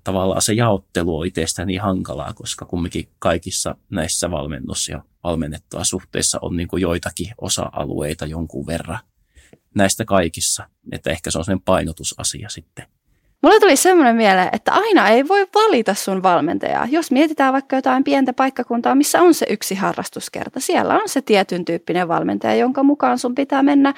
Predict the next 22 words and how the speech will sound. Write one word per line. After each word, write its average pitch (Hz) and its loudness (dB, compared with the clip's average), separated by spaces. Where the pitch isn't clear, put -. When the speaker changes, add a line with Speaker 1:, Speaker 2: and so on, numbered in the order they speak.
Speaker 2:
ja - 0
oppia 220 4
siihen 185 0
tyyliin, 147 0
jos - 0
vaikka 190 0
tämä 277 6
valmentaja 277 4
ei 302 4
halua 302 4
sitä 190 0
omaa 190 2
tyyliään 180 0
mukauttaa. - -2
Et - 0
niin 302 8
kuin - -6
sanoitte, 320 4
tarpeet 302 4
ja 247 6
ihmiset 247 4
on 190 4